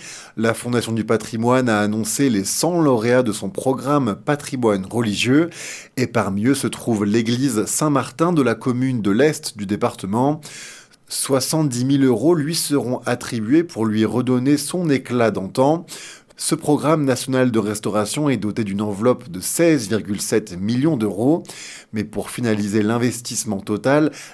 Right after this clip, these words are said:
la Fondation du patrimoine demande l'aide des Français et des Françaises. Cinq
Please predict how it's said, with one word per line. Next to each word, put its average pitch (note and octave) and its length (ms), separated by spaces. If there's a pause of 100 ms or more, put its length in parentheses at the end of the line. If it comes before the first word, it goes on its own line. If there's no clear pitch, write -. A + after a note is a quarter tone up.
(100)
la F#2+ 120
Fondation D3 560
du C3 100
patrimoine B2+ 640
demande A2 480
l'aide A#2+ 400
des G#2+ 140
Français C3 640
et F2 80
des A2 160
Françaises. C3 680 (540)
Cinq E3 440